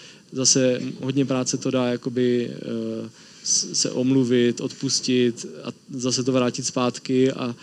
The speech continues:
a zase, zase nějaká malá blbost to může pokazit. Je to zajímavé, že to je jakoby, eh, někdo, myslím, že zrovna Lukáš Targoš to pojmenoval jako s-, slabý instinkt. No a když pěstujeme to přátelství v tom manželství, tak potom je to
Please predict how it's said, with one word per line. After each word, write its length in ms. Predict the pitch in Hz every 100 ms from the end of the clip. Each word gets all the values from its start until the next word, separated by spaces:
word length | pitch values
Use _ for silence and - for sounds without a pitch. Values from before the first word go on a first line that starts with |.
| - -
a 60 |
zase, 260 | 123 120 131 180
zase 340 | 143 131 - 131
nějaká 360 | 127 127 131
malá 260 | 123 123 123
blbost 320 | 123 120 120
to 100 | -
může 200 | 123 120
pokazit. 520 | 117 117 120 117 117
Je 60 | -
to 100 | 139
zajímavé, 400 | 147 143 135 123
že 120 | 127
to 120 | 123
je 60 | 127
jakoby, 420 | 127 131 135 131 - - - -
eh, 260 | 127 123 123
někdo, 460 | 123 120 127 123 123 - _ - - -
myslím, 260 | 117 131
že 100 | 120
zrovna 260 | 120 120 120
Lukáš 300 | 117 120 117
Targoš 360 | 120 113 120 -
to 280 | 120 117
pojmenoval 560 | 110 127 123 120 120 120
jako 340 | 120 120 120 123
s-, 200 | - - - _
slabý 340 | - 127 117 139
instinkt. 560 | 123 113 - - - - - - - - - -
No 240 | 123 131 120
a 80 |
když 500 | 110 127 147 - - - - - - _ - _ _ - -
pěstujeme 600 | 135 - 208 160 120 104
to 100 | 117
přátelství 720 | 131 117 123 120 - 117 104
v 80 | -
tom 120 | 123
manželství, 600 | 120 117 113 - 117 117
tak 160 | 123 120
potom 380 | 147 139 151
je 100 | 147
to 340 | 143 147 147